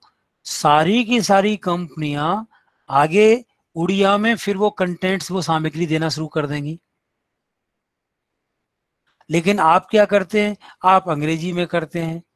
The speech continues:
उड़िया में कोई करता नहीं है, तो उनको क्या लगता है कि उड़िया की जरूरत नहीं है।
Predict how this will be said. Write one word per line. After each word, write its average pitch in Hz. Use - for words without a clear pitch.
उड़िया 190
में 135
कोई 135
करता 175
नहीं 175
है, 165
तो 185
उनको 185
क्या 202
लगता 175
है 143
कि 135
उड़िया 143
की 135
जरूरत 160
नहीं 165
है। 170